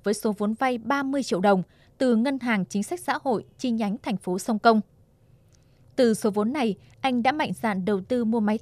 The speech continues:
tiện, hàn, máy cầm tay, máy khoan, thuê nhà xưởng khoảng ba trăm mét với số tiền mười hai triệu đồng một năm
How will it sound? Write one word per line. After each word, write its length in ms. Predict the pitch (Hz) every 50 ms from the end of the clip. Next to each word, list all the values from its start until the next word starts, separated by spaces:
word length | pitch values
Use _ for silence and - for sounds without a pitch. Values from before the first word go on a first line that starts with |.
| -
tiện, 200 | - 277 247 185 - _ _ _
hàn, 340 | - - - 226 220 196 185 - _ _ _ - _ _
máy 240 | - 226 233 233 269 _ -
cầm 180 | 302 254 202
tay, 340 | 185 - 247 254 262 254 240 - _ _
máy 180 | - 220 214 233
khoan, 340 | - - - 262 262 254 247 - _ _ _ _ _ -
thuê 180 | - 294 262
nhà 200 | 254 233 233 214
xưởng 320 | 202 - - 240 208 185 170
khoảng 320 | - - 226 214 180 165
ba 140 | 214 277 277
trăm 220 | - - 277 262
mét 160 | 269 302 359 - _ _ _ -
với 120 | 220 214
số 160 | 220 - 226
tiền 340 | 233 - 294 262 208 196 208
mười 160 | 202 190 180
hai 220 | 190 - 294 294 269
triệu 160 | - 247 190
đồng 280 | 190 202 190 180 175
một 120 | 180 185 - -
năm 240 | 202 233 254 247